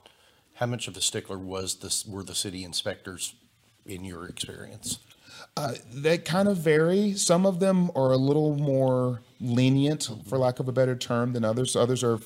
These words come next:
Speaker 2: are fairly by the book. The plumbers are usually the toughest from what I,
Speaker 1: Mm-hmm.
Speaker 2: uh, can tell. So I did hire a licensed electrician, um, and, and certainly, you know, had that part covered, and obviously licensed plumber. So that is one thing the city does require,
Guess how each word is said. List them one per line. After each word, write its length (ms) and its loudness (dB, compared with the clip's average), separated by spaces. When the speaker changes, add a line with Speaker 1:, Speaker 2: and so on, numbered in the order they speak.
Speaker 2:
are 140 -2
fairly 360 0
by 220 -2
the 100 -4
book. 340 -2
The 120 -6
plumbers 360 2
are 60 2
usually 320 2
the 100 -4
toughest 380 -4
from 100 -4
what 140 0
I, 120 2
Speaker 1:
Mm-hmm. 360 -8
Speaker 2:
uh, 220 2
can 100 -4
tell. 180 4
So 140 4
I 60 8
did 160 6
hire 260 6
a 60 4
licensed 360 0
electrician, 640 -2
um, 400 -6
and, 280 0
and 240 -2
certainly, 440 -2
you 120 -2
know, 120 2
had 240 0
that 200 0
part 180 -4
covered, 320 0
and 180 0
obviously 320 0
licensed 360 -2
plumber. 240 -2
So 140 -2
that 160 6
is 180 2
one 140 2
thing 160 4
the 100 0
city 280 2
does 180 2
require, 540 -2